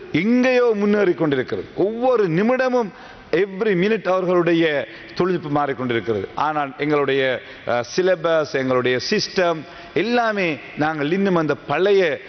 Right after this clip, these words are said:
முறையிலே தான் எங்களுடைய, அ, மாணவர்களுக்கு நாங்கள் கல்விகளை கற்பித்துக் கொண்டிருக்கின்றோம். உண்மையிலேயே பல்கலைக்கழகத்திலே மூன்று வருஷம், நாலு வருஷம் அவர்கள் பல்கலைக்கழகத்திலே கல்வி கற்றுவிட்டு இறுதியிலே எடுக்கின்ற அந்த பட்டத்தை கொண்டு இன்று வெறும்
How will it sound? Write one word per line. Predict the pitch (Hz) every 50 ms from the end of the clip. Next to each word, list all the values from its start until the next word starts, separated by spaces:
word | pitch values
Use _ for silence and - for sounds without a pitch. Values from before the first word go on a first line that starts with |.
| - - -
முறையிலே | 135 139 151 175 196 190 180 165 156 147
தான் | 135 143 139 135 127 120 - - - -
எங்களுடைய, | - 139 143 143 135 131 131 131 127 123 123 117 107 - - - - -
அ, | 120 120 117 117 - -
மாணவர்களுக்கு | - 139 151 185 220 220 214 196 185 185 170 165 - 175
நாங்கள் | 151 139 135 143 143 -
கல்விகளை | - 135 135 139 135 131 127 123
கற்பித்துக் | 117 - 120 104 92 - 113 117 113
கொண்டிருக்கின்றோம். | 117 110 107 - - 117 110 107 90 - - - - -
உண்மையிலேயே | 208 214 233 240 233 220 226 214
பல்கலைக்கழகத்திலே | 220 - 190 196 202 202 190 190 190 185 180 185 180 170 - - 180 175 165 143 120 - - - - -
மூன்று | 147 175 190 202 190 170
வருஷம், | 160 175 170 170 - 180 165
நாலு | 151 156 165 180 180 170
வருஷம் | 165 175 170 170 175 165
அவர்கள் | 165 165 151 151 160 147 131 - - - - - -
பல்கலைக்கழகத்திலே | 143 151 170 170 170 160 156 147 - 156 151 151 143 135 - 147 135 127
கல்வி | - 135 127 135 139
கற்றுவிட்டு | 139 143 123 110 156 151 156 - 233 247 220 - - - - -
இறுதியிலே | 170 214 254 269 262 262 240 226 202 175 147 117 - - - -
எடுக்கின்ற | - 165 185 208 - - 196 185 175 165
அந்த | 156 147 139
பட்டத்தை | - - 151 131 165 156 123 151 147 135
கொண்டு | - 156 170 202 220 196
இன்று | 180 180 185 190 214 233 220 180 - - - - -
வெறும் | 131 131 170 190 220 214 175 135